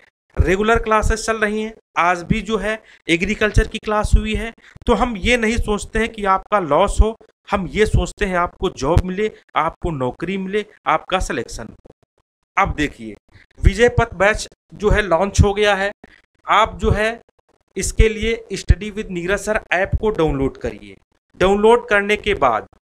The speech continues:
मैं आपको बता दूं, देखिए, download करने के बाद आपको करना क्या है। ठीक, ये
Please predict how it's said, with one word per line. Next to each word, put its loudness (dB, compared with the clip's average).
मैं 0
आपको -2
बता 0
दूं, -10
देखिए, -2
download 4
करने 2
के 0
बाद 2
आपको 0
करना 0
क्या -4
है। -12
ठीक, -2
ये 2